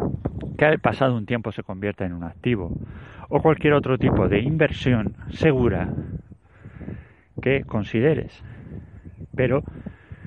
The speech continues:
nunca se te quedará esa sensación de que has estado toda la vida trabajando para que al llegar el día de tu jubilación tengas que vivir como un miserable.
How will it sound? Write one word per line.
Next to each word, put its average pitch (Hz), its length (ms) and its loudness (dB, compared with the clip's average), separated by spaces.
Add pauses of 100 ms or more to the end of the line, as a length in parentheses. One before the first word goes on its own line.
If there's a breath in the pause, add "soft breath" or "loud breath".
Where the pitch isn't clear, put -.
(240 loud breath)
nunca 127 320 -2
se 98 160 -2
te 98 80 -2
quedará 117 540 2
esa 101 240 -6
sensación 120 680 -2 (340 loud breath)
de 98 120 -2
que 117 100 0
has 120 140 -2
estado 131 400 2
toda 123 240 2
la 143 140 4
vida 135 260 0
trabajando 131 680 -2 (640 loud breath)
para 110 220 2
que - 140 0
al 147 100 4
llegar 131 320 0
el 92 120 -2
día 120 220 4
de 92 120 0
tu 131 120 -2
jubilación - 1160 -2
tengas 127 320 2
que 139 120 2
vivir 110 380 0 (440 loud breath)
como 95 260 0
un 90 100 -6
miserable. 90 540 -2